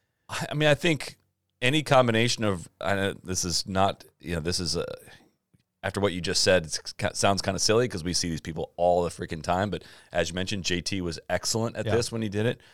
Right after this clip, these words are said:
Speaker 1: Rory did the TaylorMade driving relief thing, but that just was not the same production as this would be.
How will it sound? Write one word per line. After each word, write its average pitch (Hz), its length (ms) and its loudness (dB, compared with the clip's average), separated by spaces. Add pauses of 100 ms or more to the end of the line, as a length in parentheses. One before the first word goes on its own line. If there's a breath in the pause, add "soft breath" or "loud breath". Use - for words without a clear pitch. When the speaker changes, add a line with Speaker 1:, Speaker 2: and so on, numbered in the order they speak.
(180 soft breath)
Speaker 1:
Rory 113 560 4
did 92 300 0
the 92 100 0
TaylorMade 95 640 -2
driving 92 360 2
relief 87 340 -4
thing, 107 320 -2
but 85 120 0
that 92 280 2
just 90 200 -8
was 90 140 -10
not 90 200 -2
the - 60 -14
same 85 260 -4
production 80 580 -8
as 73 120 -10
this 80 240 -6
would 76 120 -10
be. 82 260 -4